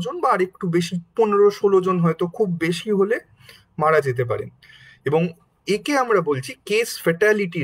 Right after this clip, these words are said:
rate, এবং এটি মোটামুটি দু পার্সেন্ট। তো দশ হাজার জন সন্দেহভাজন ব্যক্তি দিয়ে যদি আমরা শুরু করি, দেখা যাবে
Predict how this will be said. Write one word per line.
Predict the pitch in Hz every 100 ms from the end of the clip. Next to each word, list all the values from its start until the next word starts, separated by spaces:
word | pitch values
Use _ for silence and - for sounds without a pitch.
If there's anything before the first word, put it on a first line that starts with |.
| 123
rate, | 190 _ - _ _ -
এবং | 160 190
এটি | 190 220
মোটামুটি | 185 190 202 208 339 - _ _
দু | 180 220
পার্সেন্ট। | 151 127 - 107 - _ _ _ _ _ _ _ _ _ - - - - _ -
তো | 180 - _ _ _
দশ | 147 151 175 -
হাজার | 240 254 247 -
জন | 254
সন্দেহভাজন | 226 202 185 196 220 214 208 208 175
ব্যক্তি | 170 - 202
দিয়ে | 190 202
যদি | 190 196
আমরা | 190 196 -
শুরু | 190 196 202
করি, | 139 117 143 202 _ 165 135
দেখা | 143 226 214
যাবে | 202